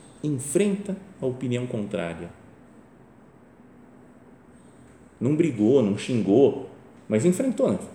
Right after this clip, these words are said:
Falou, perguntou, né? É, é lícito, né? Um dia de sábado, né? Como que fala? É permitido no sábado fazer o bem ou fazer o mal?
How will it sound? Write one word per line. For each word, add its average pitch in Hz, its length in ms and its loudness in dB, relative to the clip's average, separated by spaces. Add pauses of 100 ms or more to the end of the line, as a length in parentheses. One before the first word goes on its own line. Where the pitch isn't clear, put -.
(100)
Falou, 117 160 0
perguntou, 165 480 0
né? 101 160 -2 (220)
É, 90 800 -2
é 117 80 -4
lícito, 113 600 0
né? 78 80 -12 (880)
Um 107 80 -4
dia 104 220 0
de 98 80 0
sábado, 95 500 0
né? 92 120 -8 (480)
Como 120 120 2
que - 40 -4
fala? 104 220 0
É 117 80 0
permitido 135 640 2
no 87 100 0
sábado 123 420 0
fazer 107 360 0
o 104 40 0
bem 120 220 0
ou 110 80 -2
fazer 92 260 -2
o - 40 -4
mal? 117 360 -6